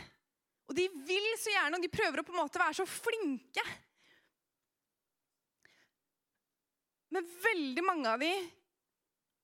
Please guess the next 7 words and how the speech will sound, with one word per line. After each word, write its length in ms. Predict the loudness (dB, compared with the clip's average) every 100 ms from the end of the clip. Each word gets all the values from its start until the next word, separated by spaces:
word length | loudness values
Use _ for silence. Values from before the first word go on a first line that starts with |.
| _ _ -4
blir 260 | -2 0 -2
til 120 | -2
slutt 240 | -2 -2
for 120 | -2
slitne 560 | -2 -2 -2 -4 -6 -6 -6 -12 _ _ _ _ _ _ _ _ _ _ _ -4
og 80 | 0
blir 220 | 0